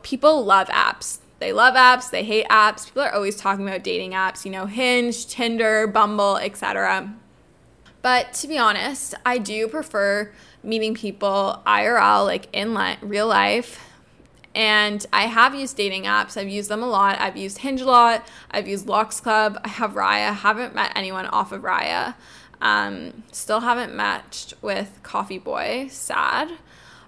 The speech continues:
But <laughs> dating apps can be great, but I really think it's important to get off of them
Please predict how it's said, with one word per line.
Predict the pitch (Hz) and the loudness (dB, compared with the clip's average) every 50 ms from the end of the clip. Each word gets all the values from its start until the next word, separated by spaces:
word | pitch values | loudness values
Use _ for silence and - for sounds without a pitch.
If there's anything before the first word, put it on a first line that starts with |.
| _ - | _ 2
But | 262 262 262 226 269 - - 262 254 277 262 - - - - - - | 6 6 6 6 4 2 -2 -6 -8 -8 -10 -8 -8 -10 -10 -10 -14
<laughs> | - - - - - - - - - - _ _ _ _ _ _ _ - - | -20 -20 -20 -20 -20 -20 -20 -20 -20 -20 _ _ _ _ _ _ _ -10 -2
dating | 285 269 269 277 320 330 | 0 0 2 2 2 4
apps | 311 311 302 302 - - - - - | 4 4 4 4 2 -6 -10 -12 -12
can | - - 233 240 226 226 233 240 262 262 | -14 -8 -2 0 2 2 2 0 -2 -4
be | 240 294 285 | -4 -4 -2
great, | 220 214 196 190 180 208 269 254 - - - - - - - - - 214 | 0 0 0 2 2 0 0 0 -2 -6 -10 -10 -10 -10 -10 -14 -12 -4
but | - 233 226 220 220 220 190 - - | 0 2 4 4 4 4 2 0 0
I | - 226 233 | 0 2 2
really | 226 220 208 214 220 226 247 240 | 2 2 2 2 2 0 -2 -2
think | 233 233 220 214 214 214 220 220 220 - - - _ _ _ _ _ _ _ _ _ - | -2 0 0 0 0 0 -2 -6 -8 -10 -20 -20 _ _ _ _ _ _ _ _ _ -4
it's | 226 226 214 - | -2 -2 -2 -2
important | 226 233 226 - 220 202 196 202 185 196 - | -6 -6 -2 0 2 2 2 2 0 -4 -8
to | 233 | -4
get | - 208 196 - - | -2 -2 -2 0 2
off | - 196 190 190 - | 2 2 2 2 0
of | 214 208 196 | -6 -6 -2
them | 233 226 233 247 269 294 320 320 320 302 269 | 0 2 2 2 2 0 -4 -8 -10 -12 -16